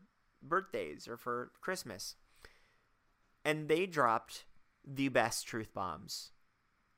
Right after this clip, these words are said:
and the best practices. And I didn't ex-, it's not that I didn't expect it from them. I think I thought we were just gonna, like, talk about, like, creating an online presence when,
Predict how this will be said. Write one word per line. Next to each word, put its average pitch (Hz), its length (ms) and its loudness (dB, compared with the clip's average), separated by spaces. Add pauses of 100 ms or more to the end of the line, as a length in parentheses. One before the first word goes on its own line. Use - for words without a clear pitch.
(140)
and 147 120 2
the 131 60 0
best 123 300 4
practices. - 880 0 (300)
And 175 120 4
I 208 80 8
didn't 214 320 -2
ex-, - 220 -6 (320)
it's 196 200 2
not 240 140 2
that 196 120 6
I 156 80 4
didn't 151 240 -2
expect - 520 -2
it - 160 -4
from 117 220 -2
them. 107 300 -2
I 143 120 2
think 190 380 -4
I 143 120 2
thought 165 320 2
we 160 120 -2
were 147 100 0
just 135 200 -8
gonna, 143 160 -2
like, 123 320 0 (720)
talk - 340 -2
about, 117 540 8 (1300)
like, 123 340 0 (680)
creating 110 560 0
an 165 80 2
online 160 640 8
presence 110 680 4
when, 117 580 -2